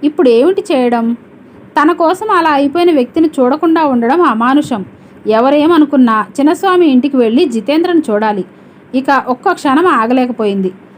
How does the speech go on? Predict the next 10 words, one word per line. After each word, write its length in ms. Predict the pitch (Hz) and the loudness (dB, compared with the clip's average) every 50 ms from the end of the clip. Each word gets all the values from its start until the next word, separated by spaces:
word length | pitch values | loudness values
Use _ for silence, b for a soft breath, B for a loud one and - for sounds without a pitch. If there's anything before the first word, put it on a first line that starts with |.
| - - - | -14 -6 -4
ఎక్కడికి 400 | 240 254 254 - 392 415 403 415 | -4 -2 -2 0 0 0 0 2
వెళ్తున్నది 520 | 370 349 330 320 302 320 294 277 269 330 | 2 2 2 2 2 2 2 2 0 0
తల్లికైనా 500 | 311 - 285 247 247 285 302 381 359 370 | -2 -2 -2 0 0 0 0 0 0 0
చెప్పకుండా 540 | 359 370 330 240 233 - - 240 233 247 302 | 0 0 -2 -4 -4 -6 -6 -4 -2 0 0
బయలుదేరింది. 720 | 339 285 269 233 220 220 226 220 208 196 196 196 196 190 185 - - - - _ _ _ _ _ _ - - - - _ _ - - | 2 2 2 2 0 0 0 0 -2 -2 -2 -2 -2 -2 -4 -6 -10 -20 -20 _ _ _ _ _ _ -20 -20 -20 -20 _ _ -6 -2
ఆమె 260 | 247 269 320 349 339 | 0 2 2 2 2
వెళ్ళేటప్పటికి 1000 | 320 294 262 247 254 311 392 381 392 339 - - 311 302 - - 262 262 247 247 - - | 2 2 2 2 2 0 0 0 -2 -4 -2 -4 -4 -4 -4 -4 -2 -2 -2 -2 -2 -4
అక్కడ 200 | - 262 370 370 | -4 -4 -2 -4
చాలామందే 720 | - - - 240 202 190 202 240 294 330 330 330 320 320 | -4 -2 0 0 0 0 0 0 0 2 2 2 2 2
ఉన్నారు. 420 | 277 254 226 226 214 208 196 190 | 0 0 0 -2 -2 -2 -4 -4